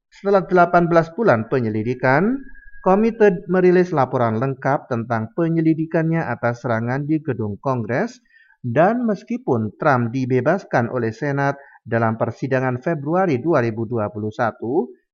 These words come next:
komite memutuskan dia bersalah atas kerusuhan tersebut. Insiden enam Januari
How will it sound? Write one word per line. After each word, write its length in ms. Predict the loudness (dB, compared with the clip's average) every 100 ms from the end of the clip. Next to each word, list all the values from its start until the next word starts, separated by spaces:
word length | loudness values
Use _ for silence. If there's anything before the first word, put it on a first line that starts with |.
| _
komite 320 | -2 -2 -2 -4
memutuskan 800 | -4 -6 -6 -8 -4 -4 -2 0
dia 240 | 2 2
bersalah 560 | 0 -4 -2 0 0 -2
atas 400 | -6 -4 -6 -4
kerusuhan 560 | -6 -6 -8 -8 -8
tersebut. 640 | -6 -8 -4 0 0 -2 _ _ _ _ _
Insiden 720 | -4 -2 -2 -2 0 2 0 -2
enam 320 | -2 -2 0
Januari 480 | 0 0 0 0